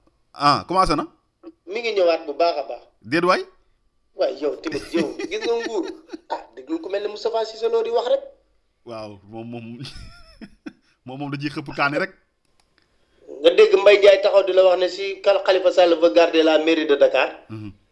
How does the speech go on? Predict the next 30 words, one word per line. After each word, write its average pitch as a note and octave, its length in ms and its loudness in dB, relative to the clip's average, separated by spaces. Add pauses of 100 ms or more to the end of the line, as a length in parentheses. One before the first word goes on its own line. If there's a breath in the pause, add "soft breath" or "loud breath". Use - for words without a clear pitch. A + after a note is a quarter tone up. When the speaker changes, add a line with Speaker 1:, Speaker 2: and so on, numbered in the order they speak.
(280)
Speaker 2:
Euh, D#3+ 440 10
il D#3 120 -2
doit E3 160 10
rejoindre D3+ 380 4
l'A D3 180 4
P C#3 100 -4
R. A#2 200 -6
Speaker 1:
Mais C4+ 100 -2
est-ce D4 100 -2
que, - 60 -6
est-ce D#4+ 240 -2
que D#4+ 60 0
loolu F#3+ 160 0
nekkul F#3+ 220 2
si, F3 100 -6
ne-, F#3 120 -6
ne-, F#3+ 140 -6
nekkul A3 240 -4
si - 100 -10
deretu, D#3+ 540 2
deretu F3 260 0
libéral? B2+ 340 -2 (1040 loud breath)
Speaker 2:
Bon, E4+ 200 6
je A3+ 80 4
veux C#4+ 140 2
pas D#4+ 240 6
aller C#4 140 6
jusqu'à C4 340 4
ce C4 100 0
niveau, C4+ 240 4